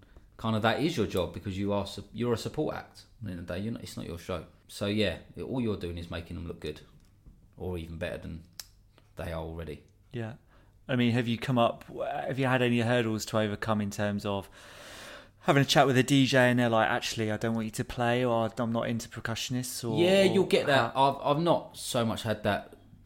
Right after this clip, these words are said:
Speaker 1: past few years, to be honest. Um, with, like, things like Clockwork, where you'll get people like Morales and Sanchez, who, I mean, I don't even ask. I'm, Andy or Daniel will say, "Look, they don't want musicians." I'm like, "That's cool."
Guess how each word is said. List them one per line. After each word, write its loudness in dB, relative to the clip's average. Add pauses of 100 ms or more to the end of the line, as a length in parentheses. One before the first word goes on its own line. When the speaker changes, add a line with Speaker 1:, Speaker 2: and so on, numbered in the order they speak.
(220)
Speaker 1:
past -4
few -2
years, 0
to -12
be 0
honest. -4 (100)
Um, 0 (720)
with, 2
like, 0
things -2
like -2
Clockwork, 2
where 2
you'll 2
get 0
people -4
like -2
Morales -2
and -8
Sanchez, -6 (920)
who, 0 (840)
I 0
mean, 6
I 6
don't 4
even 2
ask. 2
I'm, -2 (460)
Andy 0
or -2
Daniel 0
will -4
say, -4
"Look, -2
they -2
don't 0
want -8
musicians." -6
I'm -8
like, -2
"That's -6
cool." -4